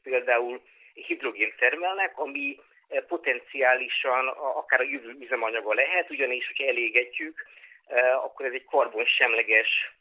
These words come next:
dolog, ugyanis, eh, a, ugye a hidrogén elégetésekor nem keletkezik széndioxid, ami a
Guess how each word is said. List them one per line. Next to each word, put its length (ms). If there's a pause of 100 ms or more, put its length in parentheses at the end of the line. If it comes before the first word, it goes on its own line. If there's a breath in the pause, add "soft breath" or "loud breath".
(220)
dolog, 280
ugyanis, 540
eh, 680
a, 120
ugye 240
a 80
hidrogén 360
elégetésekor 720
nem 200
keletkezik 480 (120)
széndioxid, 680
ami 240
a 60